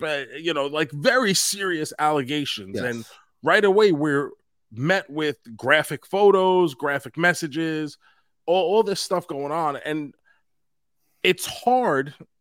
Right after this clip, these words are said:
Speaker 1: when you see that kind of stuff to almost be like,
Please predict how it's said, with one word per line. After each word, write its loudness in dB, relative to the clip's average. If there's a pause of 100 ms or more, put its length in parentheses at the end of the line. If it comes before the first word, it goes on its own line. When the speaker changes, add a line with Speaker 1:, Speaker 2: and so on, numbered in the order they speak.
Speaker 1:
when -2
you -8
see -6
that -4
kind -2
of -8
stuff 0
to -4
almost -2
be -2
like, -2